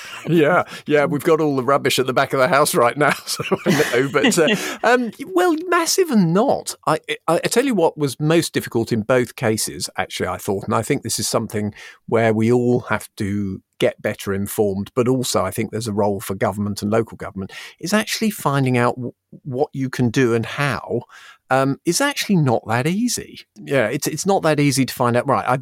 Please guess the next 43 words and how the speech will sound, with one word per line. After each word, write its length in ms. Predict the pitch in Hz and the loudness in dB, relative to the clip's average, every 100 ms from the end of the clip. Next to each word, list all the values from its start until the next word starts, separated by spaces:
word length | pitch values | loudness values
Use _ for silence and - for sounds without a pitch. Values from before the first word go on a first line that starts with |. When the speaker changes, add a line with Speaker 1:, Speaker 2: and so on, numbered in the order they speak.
| 131 | -2
Speaker 1:
knew 200 | 120 131 | 0 4
nothing 360 | 135 - 104 | 4 2 -4
about 300 | 101 95 - | -4 -4 -6
car 200 | - 80 | -4 -6
charging 420 | 87 - 92 87 | -6 -12 -12 -14
points, 360 | 101 87 87 - | -12 -10 -10 -2
right? 220 | 101 117 | -2 0
So, 180 | - 131 123 - - | 2 2 0 -8 -12
so 260 | - 139 131 | 0 2 2
I 100 | 147 | 0
just 220 | 185 - | -2 0
had 140 | 156 | -4
to 80 | 147 | 0
go 120 | 143 | 2
on 60 | 127 | 2
the 120 | 123 | 4
internet 400 | 120 - 117 104 | 2 0 -2 0
and 180 | 117 107 | -2 -2
research 460 | 127 135 - 101 - | 0 0 0 -2 -2
some 80 | 101 | -4
stuff, 200 | 117 135 | -2 0
and 80 | 175 | 2
even 180 | 180 | 2
then 160 | 175 214 | 2 2
I 40 | |
wasn't 280 | 151 117 120 | 2 0 -2
sure 220 | - 123 | 0 0
that 100 | 98 98 | 0 -2
I 40 | |
was 180 | 107 117 | -4 0
really 220 | 113 101 | 2 2
buying 340 | - 90 87 | -2 -6 -8
the 80 | 90 | -10
right 280 | - - - | -10 -10 -12
thing. 360 | - - 117 147 _ _ - | -12 -8 -8 -8 _ _ -4
Uh, 120 | 127 | -2
in 80 | 143 | -2
fact, 220 | 151 147 | -2 -4
to 100 | - | -4
this 120 | 127 | -4
day, 240 | - 135 147 | -2 0 0
I'm 140 | 98 | -2
not 160 | 92 | -6